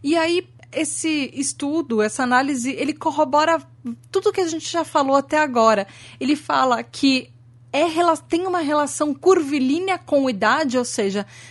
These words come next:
a rigidez de pensamento, ela faz uma curva, ela faz uma parábola, ela vai crescendo com a idade, chega num pico e depois declina. Ah, ela, é, rigidez de pensamento, ela é positivamente relacionada ao autoritarismo, ah, particularmente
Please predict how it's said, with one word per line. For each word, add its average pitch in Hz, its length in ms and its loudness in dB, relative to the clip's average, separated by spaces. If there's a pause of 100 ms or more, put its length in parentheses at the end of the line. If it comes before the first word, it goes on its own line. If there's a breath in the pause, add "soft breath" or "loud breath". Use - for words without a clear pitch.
(100 loud breath)
a 226 120 0
rigidez 262 500 2
de 285 80 -2
pensamento, 262 640 -2
ela 254 160 2
faz 254 340 0
uma 254 180 0
curva, 294 440 -2
ela 226 160 0
faz 233 180 -4
uma 240 160 0
parábola, 240 540 2
ela 233 100 4
vai 247 160 0
crescendo 320 800 -2
com - 100 -6
a 277 80 0
idade, 254 460 0
chega 285 320 -4
num 277 140 0
pico 269 280 -6
e 262 40 -4
depois 233 320 -2
declina. 277 600 -2 (560 loud breath)
Ah, 226 300 -2
ela, 285 480 -2 (240)
é, 254 320 0
rigidez 262 440 4
de - 60 -8
pensamento, 254 440 -2
ela 254 100 2
é 254 60 -2
positivamente 294 920 -4
relacionada 240 800 -2
ao 247 260 2
autoritarismo, 269 1120 -2 (420 loud breath)
ah, 214 220 0
particularmente 294 1200 0